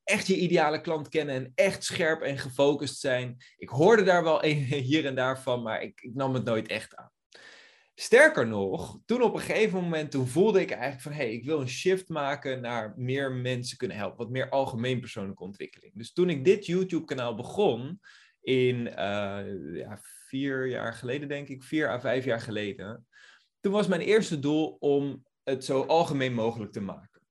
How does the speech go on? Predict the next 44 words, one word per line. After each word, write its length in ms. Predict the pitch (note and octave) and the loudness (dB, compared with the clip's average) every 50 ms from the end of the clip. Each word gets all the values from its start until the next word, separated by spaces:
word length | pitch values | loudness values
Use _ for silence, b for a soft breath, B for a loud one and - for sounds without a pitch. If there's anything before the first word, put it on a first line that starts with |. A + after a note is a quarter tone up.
| _ _ _ _ _ | _ _ _ _ _
En 260 | - A#2+ C#3 D3 C#3+ B2+ | -10 -8 -6 -6 -4 -4
wat 120 | C3+ C3+ | -2 -4
ik 100 | C#3 C3 | -2 0
daarvoor 300 | D3 C#3 C3+ B2+ A#2+ A2 | 2 2 2 2 0 -2
deed, 220 | G#2 B2+ C3 C3+ | 2 4 4 4
is 140 | C3 B2+ B2 | 2 0 -6
ik 160 | F2 F#2 - _ _ | -8 -10 -10 _ _
zocht 420 | - - - - E3 E3 E3 - | -16 -6 0 2 2 2 0 -2
simpelweg, 480 | - - D#3+ D#3 C#3+ C#3+ C3 C3+ B2+ A#2 | 0 0 0 0 0 -2 -2 -2 -2 -2
waar 220 | A#2 A2+ A#2 A#2 | 0 0 0 0
zoeken 240 | G#2+ B2+ C3 B2 C3 | 2 2 0 2 0
de 60 | A#2 | -2
meeste 380 | G#2+ G#2+ G2+ G2+ G2+ - - G2+ | -2 -2 -2 -4 -4 -6 -6 -10
mensen 360 | F#2 D#2+ D#2 F2+ - - - | -10 -10 -10 -12 -14 -14 -16
op? 160 | - - - _ _ b b b b b b | -16 -18 -18 _ _ b b b b b b
Nou, 180 | b B2+ B2 - | b -4 -4 -2
als 140 | - A#2+ - | -4 -6 -4
je 100 | C3+ A#2 | -4 -4
zoekt 320 | G2+ G#2 D#3+ G#3+ F#3+ - | 2 6 6 6 6 4
in 220 | - C3+ C3+ B2 B2 | 0 -2 -2 4 6
Google, 520 | D#3 F#3+ F3+ D#3+ D3+ C#3 C3 A2+ - G#2 | 6 6 6 6 4 4 2 0 -2 0
waar 200 | A2+ C#3 C#3 C3 | 0 0 0 2
zoeken 220 | C3+ F3 F#3+ G#3+ | 0 -2 -2 0
de 60 | F#3 D#3+ | -2 -2
meeste 360 | D#3 D3 D3 D3+ B2+ - C3+ | -2 -4 -4 -4 -6 -8 -8
mensen 320 | C3+ C3+ C3+ C3 - A#2 | -6 -6 -6 -4 -4 -2
op, 220 | A2+ B2+ C3 C3 - | -2 -2 -2 -2 -2
dan 220 | C3+ B2+ A#2+ B2+ | -4 -4 -4 -6
is 180 | - - - - | -10 -10 -6 -4
dat 200 | D#3 C#3+ C3 A2 | -4 -4 0 0
best 220 | E3 G3 F#3+ - | 0 0 0 0
wel 420 | E3 D#3+ D3 C3 B2 A#2 - b b b b b b _ | 0 2 2 2 0 -2 -8 b b b b b b _
een 80 | - B2+ | -2 2
beetje 240 | D#3 F3+ E3 C3 | 2 2 2 0
chockerend, 840 | B2 - D3 C3+ C#3 C#3 D3 E3 F#3 E3+ F3 E3 D#3 D3 - - - - | -2 -2 -2 -2 0 2 2 2 2 2 0 -2 -4 -4 -8 -16 -16 -10
want 200 | A#2 B2 B2 A#2+ | -8 -6 -4 -4
de 60 | B2+ | -2
meeste 320 | B2+ C3 D#3+ D#3+ E3 D3+ | 0 0 0 -2 -2 -4
mensen 280 | C#3+ C3+ C3 B2+ B2+ A2+ | -6 -4 -4 -6 -6 -4
zoeken 300 | G#2 C#3+ C#3+ C#3 C3+ - | -4 -4 -2 -2 -2 -2
op 320 | - A#2+ A#2 - - b b b b | -2 -2 -4 -4 -8 b b b b
stress, 760 | b - - - - D3+ C#3+ C#3 C#3+ C#3 - - - - - - | b -14 -8 -4 -2 0 0 0 0 -2 -6 -8 -10 -10 -12 -12
burn-out, 840 | A2 G#2+ C3 C#3+ C#3+ C#3+ C#3 C3+ B2+ B2 A#2+ A#2+ A#2+ - - - | -6 -2 2 2 2 2 0 -2 -2 -2 -4 -4 -8 -10 -12 -6
depressie 720 | B2 B2 B2+ - C3 C3 C3 B2+ - C3 A#2+ A2 A2 A#2+ | -6 -6 -4 -2 -2 -2 0 -2 -4 -6 -6 -6 -8 -10